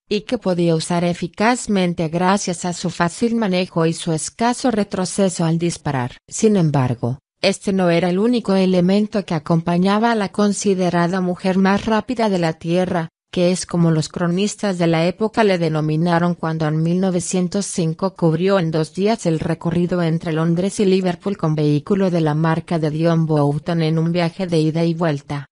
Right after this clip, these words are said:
"Si vas a conducir sola por las carreteras, es aconsejable llevar un pequeño revólver", dejó escrito en su manual para animar a las mujeres a conducir. Asimismo,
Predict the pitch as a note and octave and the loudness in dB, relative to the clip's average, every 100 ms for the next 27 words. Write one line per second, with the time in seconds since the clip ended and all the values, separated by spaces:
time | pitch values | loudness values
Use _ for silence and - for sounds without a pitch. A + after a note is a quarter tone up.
0 | _ _ - - F3+ E3+ E3+ D#3+ D#3+ E3 | _ _ -8 0 2 2 0 -4 -6 -6
1 | D#3+ D#3+ - F3+ D3+ G3 F3 E3+ D#3+ C#3 | -4 -4 0 0 0 -2 -2 -2 -2 -2
2 | C#3 - E3 D3+ D3 C#3+ C3 C#3 - - | -4 -2 0 0 -2 -2 -4 -8 -14 -20
3 | _ - G3+ - E3+ G3+ G3 - G3+ - | _ -2 0 0 -4 0 0 0 -2 -2
4 | F3+ F3 E3+ E3 D#3+ D#3+ D#3+ G3+ - G3 | -2 0 2 0 2 0 0 -2 -2 0
5 | E3 D#3+ E3 D#3+ D3 C#3+ C3+ B2+ - _ | 2 0 0 0 0 0 -2 -6 -12 _
6 | - G#3 - G3 A3 - G#3+ G3+ F3 F3 | -2 -2 0 0 -2 -2 -2 -2 -2 -4
7 | F3 - F3 D#3+ E3 E3+ D#3+ E3 F#3 E3+ | -4 -2 0 0 2 2 2 0 -2 0
8 | D#3+ E3+ F3 F3 E3 E3 F3+ F3+ - F#3+ | 2 2 2 2 0 -2 -2 -4 -2 -2
9 | F3 F3 F#3 - E3 E3 D#3+ D#3+ C3+ C#3 | -2 -4 -6 -4 -4 -4 -4 -6 -6 -8
10 | - _ _ - A3+ - C#4 B3 F3 E3 | -20 _ _ -2 -2 0 0 2 0 -2
11 | D#3 C#3 | -4 -6